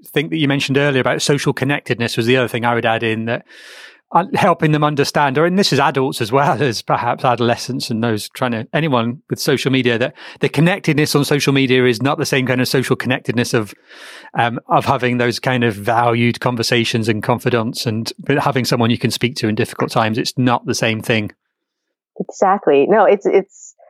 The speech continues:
Speaker 2: in fact, it's something totally different, I
Speaker 1: <laughs>
Speaker 2: think.
Speaker 1: Yeah.
Speaker 2: And I think it's always such a shame when you see, like, a group of anybody, adults or young people, and they're, like, together, but they're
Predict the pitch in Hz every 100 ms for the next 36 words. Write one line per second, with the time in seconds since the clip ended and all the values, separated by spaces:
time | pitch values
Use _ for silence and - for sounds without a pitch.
0 | _ - - _ _ _ 220 208 277 247
1 | - 233 226 190 214 196 202 180 170 -
2 | - 82 - 143 151 - 196 - 180 160
3 | 175 220 214 202 196 196 202 233 - 233
4 | 220 196 214 190 170 175 170 190 170 165
5 | 175 - 180 180 185 160 156 _ - 202
6 | 185 143 139 156 180 196 196 185 185 180
7 | 185 165 156 151 160 160 156 151 - _
8 | _ _ _ _ 214 151 226 339 240 180
9 | 269 - _ _ 160 - 208